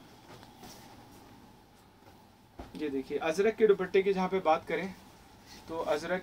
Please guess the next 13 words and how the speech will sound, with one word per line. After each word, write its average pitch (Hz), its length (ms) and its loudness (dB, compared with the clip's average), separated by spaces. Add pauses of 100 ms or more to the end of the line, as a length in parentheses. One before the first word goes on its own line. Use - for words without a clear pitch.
के 185 280 2
सबसे 196 360 0
ज़्यादा 180 280 6
demand 175 340 0
अजरक 156 340 -6
के 175 100 0
दुपट्टे 147 400 -2
की 160 140 0
इस 147 160 -8
time 151 160 -6
बहुत 131 260 -8
ज़्यादा 120 220 -8
है, 120 80 -14